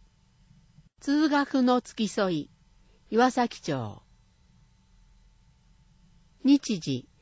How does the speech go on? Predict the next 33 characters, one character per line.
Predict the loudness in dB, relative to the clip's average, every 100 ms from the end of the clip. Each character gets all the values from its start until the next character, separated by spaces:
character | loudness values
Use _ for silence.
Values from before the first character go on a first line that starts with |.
| _ _ 0
月 | 0 4 6
曜 | 6 6
か | 2
ら | -2 -2
金 | -2 0 2
曜、 | 0 -2 -6 _ _ _ _ _ _ _
午 | 2 4
前 | 4 0
八 | -4 -4 -2
時 | -2 -2
十 | 0 0
五 | 2 0
分 | 0 -2
か | -4 -6
ら | -8 -10 _ _
八 | -4 -2 0
時 | -2
三 | 0 2 2
十 | 2
分 | -2 -4 -2 -2
頃。 | -4 -6 -10 _ _ _ _ _ _ _ _ _ _ _ _ _ _ -20 _ -6
内 | 0 2 4
容、 | 4 2 -2 -8 -16 _ -20 -20 _ -2
中 | 4 6
学 | 4 2
生 | -2 -2 0
の | -2
登 | -4 2 4 6
校 | 6 4 4
付 | -2 -8 -8
き |
添 | -6 -6
い。 | -6